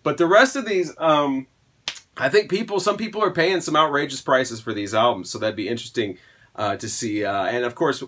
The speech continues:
your most valuable albums. I've seen a lot of videos in the vinyl community. They're all interesting. I love seeing people just reflect on the records they have, whether they're worth something, uh, according to a website or not. I mean, my most personally prized possession albums,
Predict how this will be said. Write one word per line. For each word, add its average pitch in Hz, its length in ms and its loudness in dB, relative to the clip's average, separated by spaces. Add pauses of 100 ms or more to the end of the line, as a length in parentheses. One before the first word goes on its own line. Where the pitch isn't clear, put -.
your 143 320 0
most 139 240 -2
valuable 107 440 2
albums. 98 340 -2
I've 95 100 -6
seen 131 160 -2
a 113 80 -2
lot 139 240 4
of 120 100 -4
videos 107 460 -4
in 101 80 -4
the 98 60 0
vinyl 95 280 -4
community. 90 400 -4
They're 95 200 -2
all 117 180 4
interesting. 87 440 -8
I 82 60 -6
love 113 280 -2
seeing 104 260 -4
people 101 400 -8 (320)
just - 220 -8
reflect 101 400 -4
on 98 80 -2
the 95 80 -4
records 92 360 -4
they 90 120 -2
have, 92 220 -2
whether 92 280 -6
they're 90 300 -6 (200)
worth 143 280 2
something, 123 640 2
uh, 104 440 -4
according 120 360 -2
to 110 100 -2
a - 20 -2
website 107 380 -2
or 104 80 -4
not. 101 200 0
I 92 40 -6
mean, 101 160 -4
my 143 240 4
most 160 400 0 (160)
personally 151 600 0 (200)
prized 156 500 2
possession 127 600 0
albums, 98 640 -6